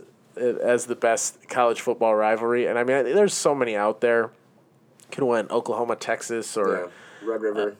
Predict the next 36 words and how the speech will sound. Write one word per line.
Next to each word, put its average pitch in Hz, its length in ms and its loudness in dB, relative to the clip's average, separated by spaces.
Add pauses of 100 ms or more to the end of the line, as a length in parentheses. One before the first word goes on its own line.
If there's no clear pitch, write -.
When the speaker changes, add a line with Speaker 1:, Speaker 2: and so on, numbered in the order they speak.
Speaker 1:
yeah, 113 420 2
I 127 60 0
mean, 127 320 -2 (420)
but 131 240 2 (1000)
the 131 120 -2
stupid - 960 -2
stuff - 720 0
that 120 320 0 (180)
has 127 200 -4
come 131 260 -2
out 123 160 0
of 107 160 -6
that 113 260 4
rivalry 107 760 -2 (100)
and 123 140 -6
how 135 260 2
seriously, 131 1040 -4 (1300)
it's 185 220 0
literally 143 560 2
life 127 320 4
and 113 140 -8
death 107 280 0
for 107 120 -12
them. 90 320 -6 (320)
Speaker 2:
It 220 220 0
pr-, 277 120 0
it's - 240 -2
close. 240 460 4
I 165 100 0
mean, 180 160 4
they, 180 160 2
we, 190 220 -2
we, 180 460 -10
Michigan 190 360 0
State 175 260 0
has 147 320 0